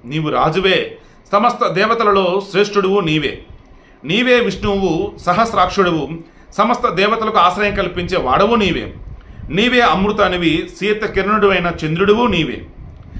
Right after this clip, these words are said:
నీవు ముహూర్తానివి, తిథివి, శుక్లపక్షం, కృష్ణపక్షం కూడా నీవే. కల, కాష్ట, త్రుటి, అన్ని కాలభేదాలు నీవే.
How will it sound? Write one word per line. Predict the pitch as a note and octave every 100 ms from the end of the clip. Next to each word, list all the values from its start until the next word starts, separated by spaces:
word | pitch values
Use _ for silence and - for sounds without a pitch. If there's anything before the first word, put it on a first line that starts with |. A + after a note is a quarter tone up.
| - -
నీవు | F#3+ A3+
ముహూర్తానివి, | F#3 G#3+ A3+ A#3 G3+ F#3+ F#3 A3 -
తిథివి, | G3 F#3+ F#3+ A3+ -
శుక్లపక్షం, | F#3+ A3 G#3+ G3 - G#3
కృష్ణపక్షం | F3+ - G3+ G3 G3 F3+
కూడా | F3 F#3+
నీవే. | F3+ D#3 B2 - - _ _ - _ _ _ -
కల, | F3+ G#3+ D#3+ - -
కాష్ట, | F3+ A3 - D#3+
త్రుటి, | A2+ - G3+ G#3+ G#3+ C3+
అన్ని | E3 A3 A#3
కాలభేదాలు | F#3+ F#3+ G3+ F#3 F#3+ F#3+
నీవే. | G3 E3+ D3 G2